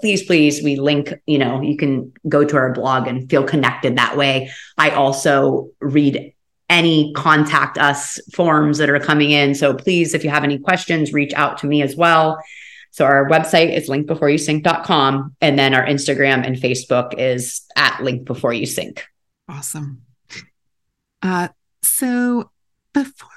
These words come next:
Speaker 2: we let you go today, is there any other messages, things you wanna put out there into the world?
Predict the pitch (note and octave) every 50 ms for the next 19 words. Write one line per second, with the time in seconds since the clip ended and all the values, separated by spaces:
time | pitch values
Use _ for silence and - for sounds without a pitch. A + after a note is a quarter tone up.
0 | _ - A#4+ - - F#4 E4+ - B3 B3+ A3 G3 - - F3+ F3+ F3 E3+ F3 E3+
1 | - E3 D3+ C#3 D#3 D#3 D#3 D3+ D#3 D#3 D#3 E3+ E3+ - - F3+ F3 F3+ F3+ E3+
2 | - _ - F#3 F#3 F#3 F#3 F#3 F#3 F#3 F#3 F3+ - _ - B3+ C#4 D#4+ F4+ F4
3 | F4 F4 E4+ D#4+ D#4+ D#4 D#4 D#4 D4 C#4 C4 C4+ C4 B3+ - D4 A#3+ - B3+ B3+
4 | B3+ B3+ B3+ B3 B3 B3 B3 A#3 - - - - C4 B3+ C4 C4 B3+ A#3+ A#3+ A3+
5 | A#3 A#3 A#3 A3+ G3 G3+ - A3 G#3+ G#3 G#3+ G#3+ G#3 A3 A3 G#3 G#3+ G#3+ G#3 G#3
6 | - - G#3+ G3+ G#3+ G#3+ G#3+ G#3+ G#3 G#3